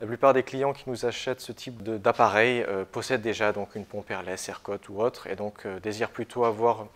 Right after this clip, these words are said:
voilà, un deuxième appareil pour facilement transporter sur chantier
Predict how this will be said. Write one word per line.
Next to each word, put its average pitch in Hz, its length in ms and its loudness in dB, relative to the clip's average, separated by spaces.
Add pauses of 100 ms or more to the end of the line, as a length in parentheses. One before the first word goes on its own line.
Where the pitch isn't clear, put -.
(320)
voilà, 104 180 6
un 104 80 4
deuxième 127 380 0
appareil 113 480 0
pour 107 420 -6
facilement 123 480 -4
transporter 117 500 -10
sur - 220 -10
chantier 120 560 -4